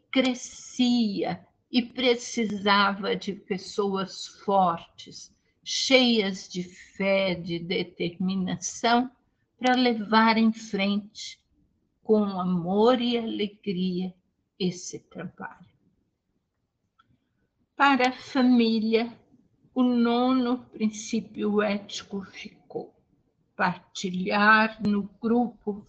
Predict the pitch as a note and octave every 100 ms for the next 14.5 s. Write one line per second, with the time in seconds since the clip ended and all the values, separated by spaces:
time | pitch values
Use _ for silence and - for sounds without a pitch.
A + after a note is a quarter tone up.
0 | _ G#3 G3+ G3+ G3+ G3 G#3 A#3+ C4 -
1 | _ _ _ _ - B3+ A#3 G3+ A3+ B3
2 | A#3+ A#3+ A3+ G#3 A3 C4 C#4 - - C#4
3 | C4 - A3+ A3 G#3+ - - G3 G3 G3+
4 | - - _ _ - B3 A#3 - - C4+
5 | D4 D#4 - C4+ C4 _ - F#3 F#3+ F3+
6 | F#3+ F3+ - - _ _ - A#3 A#3 -
7 | - G3+ G3 F3+ F3+ - G3 G3+ - -
8 | E3+ D#3+ - - E3 - E3 - - E3
9 | _ _ _ _ _ _ _ _ _ _
10 | _ _ _ _ _ _ _ _ _ _
11 | _ A3 G#3+ G#3 G3+ G3+ F#3+ F#3 - -
12 | F3+ F3+ - - - A3+ F#3+ - G3+ G3+
13 | - G3+ - - G3 F#3 - - - A#3+
14 | A3 G3+ F#3 F#3+ F#3+